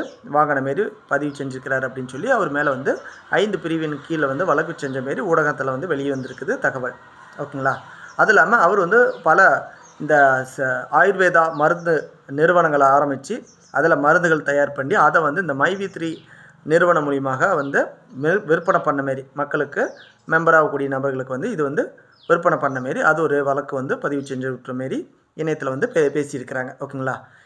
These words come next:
இது எதுவுமே நமக்கு எஃப் ஐ ஆர் காப்பி எதுவுமே நமக்கு கிடைக்கல, அதனால நமக்கு கிளியரா தெரியல. இதனால நமக்கு கிடைக்கப்பட்ட இணைய தகவலை தான் நான் பகிர்ந்துக்கிறேன், அதை நான் உங்களுக்கு நான் தெளிவுபடுத்திடுறேன்.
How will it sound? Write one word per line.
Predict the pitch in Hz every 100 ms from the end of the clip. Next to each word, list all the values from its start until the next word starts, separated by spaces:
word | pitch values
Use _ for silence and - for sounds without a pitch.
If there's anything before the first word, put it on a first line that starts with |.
| _ 135
இது | 147
எதுவுமே | 165 196
நமக்கு | 175 151
எஃப் | 143 180
ஐ |
ஆர் | 175
காப்பி | 156 139 139
எதுவுமே | 135 165 214
நமக்கு | 147 131
கிடைக்கல, | 139 143
அதனால | 185 156 143
நமக்கு | 143 131 -
கிளியரா | 156 180 185
தெரியல. | 160 131 131 262 - - -
இதனால | 151 175
நமக்கு | 156 139
கிடைக்கப்பட்ட | 165 208 202 190 190
இணைய | 185 160 208
தகவலை | 208 156 151 143
தான் | -
நான் | 156 131
பகிர்ந்துக்கிறேன், | 135 131 135 135
அதை | 139 143
நான் | 135
உங்களுக்கு | 127 127
நான் | 131
தெளிவுபடுத்திடுறேன். | 131 143 135 127 127 165